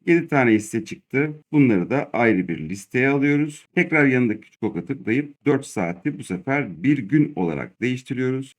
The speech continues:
Bu sefer de beş tane hisse çıktı. Bunları da yine aynı listeye ekliyoruz. Yani burada amaç üstsel hareketli ortalamanın dört saatlikteki hem yukarı kırılımları hem de aşağı kırılımlarını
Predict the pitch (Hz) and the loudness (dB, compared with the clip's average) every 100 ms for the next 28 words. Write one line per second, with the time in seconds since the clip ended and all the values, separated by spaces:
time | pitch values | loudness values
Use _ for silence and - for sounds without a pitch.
0 | _ 147 131 95 85 110 147 92 147 143 | _ -10 -6 -4 -4 -4 -4 4 4 4
1 | 110 87 82 98 - 139 - _ 147 147 | -2 0 0 -2 -4 -6 -6 _ -4 -4
2 | - - 135 101 85 143 135 131 135 139 | -10 0 2 2 2 2 2 2 2 2
3 | 120 98 90 - 117 143 - 107 - 92 | 2 2 0 -2 -2 0 -2 -6 -4 -4
4 | 73 - _ 90 73 165 180 165 175 180 | -4 -10 _ -8 -2 2 4 4 4 0
5 | _ - 156 143 175 - - _ 185 - | _ 0 2 2 0 -6 -20 _ -4 -4
6 | - 123 110 160 156 139 92 - - 156 | 0 0 2 0 0 0 -4 -4 -4 -2
7 | 147 - 104 87 120 170 - - 165 147 | -2 -2 -2 0 0 0 -4 -2 0 0
8 | - 110 85 - - - - 156 147 175 | -2 -4 -4 -8 -16 -12 -8 -4 2 2
9 | 170 165 175 175 175 175 170 170 170 175 | 4 2 2 0 2 2 4 4 4 2
10 | 180 - - 123 98 170 - - - 139 | -2 -8 -4 -2 0 -2 -2 -6 -2 0
11 | 139 143 120 101 90 82 80 73 76 127 | 0 0 -4 0 0 0 -2 -4 -2 0
12 | 190 | -2